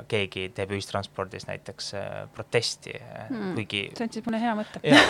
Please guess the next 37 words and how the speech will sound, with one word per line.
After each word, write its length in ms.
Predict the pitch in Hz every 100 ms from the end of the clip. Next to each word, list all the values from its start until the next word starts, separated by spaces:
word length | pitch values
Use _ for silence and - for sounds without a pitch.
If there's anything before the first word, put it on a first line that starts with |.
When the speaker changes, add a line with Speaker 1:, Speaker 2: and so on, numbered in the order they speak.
| 381
Speaker 2:
<laughs> 100 | 349
Speaker 1:
kuigi 200 | 330 415
tegelikult, 420 | 214 254 190 135 -
eh, 140 | - - -
üksikuid 400 | 226 - 139 139
on, 160 | 240 104
aga 240 | 98 110 -
no, 100 | 269 -
ütleme 380 | - 220 269 165
sellist 300 | 160 143 -
ikkagi 240 | 240 165 147
pigem 320 | 226 170 127
harva. 320 | 131 95 101
Et 80 | -
ma, 140 | 135
Speaker 2:
Mhm. 100 | 180
Speaker 1:
no 80 | 185
on 140 | 208
mingid 140 | 143 135
näited, 260 | 135 - -
kus 140 | 113
sa 80 | 113
näiteks 220 | 104 110
käid 240 | - 104 101
mingisuguse 640 | 98 101 101 104 - 101 98
T-särgiga, 540 | 120 107 107 98 92 101
paned 180 | 98 -
sõnumi 300 | 104 95 92
peale. 300 | 101 92 98 -
Ja 140 | 196
Speaker 2:
Mhm. 80 | 92
Speaker 1:
tegelikult, 480 | 95 107 - 113 -
noh, 100 | 113
on 140 | - 143
võimalik 340 | 147 110 101
küll 140 | - 98
teha. 240 | 101 104